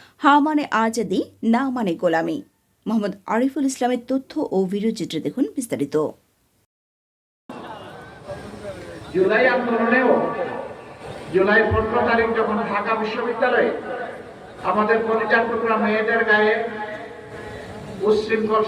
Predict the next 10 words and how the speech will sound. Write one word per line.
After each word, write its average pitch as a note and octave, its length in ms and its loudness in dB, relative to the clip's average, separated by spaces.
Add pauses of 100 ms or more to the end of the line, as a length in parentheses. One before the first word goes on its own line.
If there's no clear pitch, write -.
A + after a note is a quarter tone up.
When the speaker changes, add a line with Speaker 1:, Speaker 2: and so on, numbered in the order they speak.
Speaker 2:
সন্ত্রাসীরা G#3+ 640 0
হাত G3+ 320 0
দিয়েছিল, A3 460 2 (840)
সেই G3+ 200 -2
দিনই A#3+ 240 -2
বাংলাদেশে G3 600 0
আগুন F#3 320 2
জ্বলে G3 420 0
উঠেছিল। - 380 -6 (1900)
মানুষ G#3+ 300 2